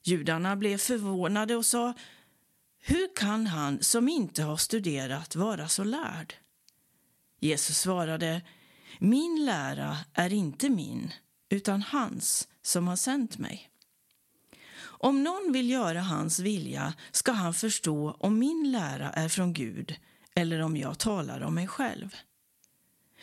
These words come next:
Den som talar av sig själv söker sin egen ära, men den som söker hans ära som har sänt honom, han talar sanning, och det finns ingen orättfärdighet hos honom.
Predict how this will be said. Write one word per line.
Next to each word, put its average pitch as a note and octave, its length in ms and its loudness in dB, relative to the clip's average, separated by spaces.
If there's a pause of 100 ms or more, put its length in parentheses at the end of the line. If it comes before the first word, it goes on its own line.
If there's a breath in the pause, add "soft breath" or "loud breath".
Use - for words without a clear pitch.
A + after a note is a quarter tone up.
(200 loud breath)
Den F3+ 200 2
som F#3+ 180 0
talar G3+ 400 0
av F#3+ 120 -2
sig F3+ 160 0
själv A#3 400 0 (200)
söker G#3+ 540 2
sin A#3 260 4
egen C4+ 400 0
ära, E3+ 500 -2 (640 loud breath)
men C4 200 6
den B3+ 200 2
som A#3+ 180 2
söker B3+ 420 2
hans D4+ 500 0
ära D#3 500 0 (240 loud breath)
som A3+ 240 4
har A#3+ 100 2
sänt C4+ 420 2
honom, - 400 -4 (600)
han F3 420 0 (160)
talar D#3+ 360 -2
sanning, - 560 -2 (380 loud breath)
och - 300 -2
det A#3+ 120 2
finns D3+ 440 0
ingen D3+ 520 2
orättfärdighet C#3+ 1300 -4
hos C#3 260 -2
honom. D3+ 380 -6